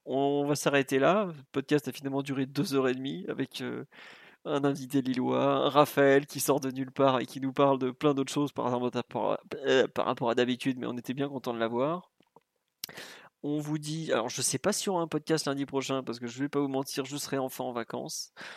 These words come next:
Au pire, je confierai l'animation à Max qui vous fera des questions et des <laughs> réponses au passage, ça sera très bien, ou à Mathieu, vous verrez. Je sais pas, euh, faudra suivre un peu les, les annonces.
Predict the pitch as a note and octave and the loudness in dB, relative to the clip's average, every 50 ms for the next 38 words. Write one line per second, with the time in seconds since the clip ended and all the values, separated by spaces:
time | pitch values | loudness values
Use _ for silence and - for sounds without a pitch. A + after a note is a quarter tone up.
0 | - - _ _ - D3 C3+ - - D#3+ D#3+ D3 B2+ B2 - - C3 - D3 - | -18 -20 _ _ -2 -2 -2 0 2 4 4 4 4 2 -6 -8 -6 -6 -6 -4
1 | D#3 D#3 - - D#3+ D3 D3+ D3 C#3+ C#3+ C#3+ C#3 C#3+ C#3 - D3+ C#3+ C#3 C#3+ C#3+ | -4 -6 -4 0 2 4 6 6 4 4 2 0 0 0 0 -2 -2 0 2 2
2 | C#3+ C#3+ C#3 - - C#3 C3 C3 - - B2 B2 C3 B2+ - C3+ C3 - - - | 2 2 0 -4 -6 -6 -6 -6 -4 -2 -2 -2 -2 -2 -2 -4 -4 -4 -4 -2
3 | C#3+ C#3+ C#3+ C3+ C3+ - - - - - - _ - D#3 E3 C#3+ B2 - - - | 0 0 0 0 -4 -8 -16 -20 -20 -20 -6 _ 2 2 4 4 4 6 10 10
4 | - - E3 D3+ - - E3 D#3+ D#3 D3+ - - C#3+ B2+ - C3+ D3 - C#3 C3+ | 12 12 10 6 6 2 2 2 2 2 0 -2 -4 -2 0 0 0 2 4 4
5 | C3+ C3 - D3 D3 - - D3+ C3 - C3 A#2+ A#2 C3 C3 C#3+ E3 E3 - C3 | 4 2 0 -2 -4 0 0 -2 0 -2 -4 -4 -4 -4 -4 -4 -4 -4 -2 2
6 | C3+ C3+ C3 C3 C3 C3 - C3+ C3 C#3+ D3+ C#3+ C3 C3 C3 B2+ B2 B2 B2+ C#3+ | 2 4 4 2 0 0 -2 -2 -2 -2 -2 -4 -4 -2 -2 0 0 0 -2 -4
7 | F#3+ - - - - - - - - - - C#3 B2+ - - D3 - - D3+ C#3 | -4 -8 -14 -16 -14 -14 -12 -14 -14 -16 -16 -18 -10 -4 -2 0 4 4 4 4
8 | - B2+ B2+ C#3 D3+ E3 - - - C#3 D3 - - D3 D3 D3+ D#3+ - - - | 6 4 4 4 4 0 -4 -8 -10 -12 -8 -4 -4 0 2 2 2 2 0 -2
9 | D#3+ D3 C3+ C3+ B2 - D3 C#3+ C3+ B2+ B2 B2+ B2+ B2+ B2 A#2+ A#2 B2+ C3 D#3 | -2 0 0 0 2 2 2 4 4 2 2 2 0 2 2 2 2 0 -2 -6
10 | F#3 - - - - | -6 -6 -6 -8 -8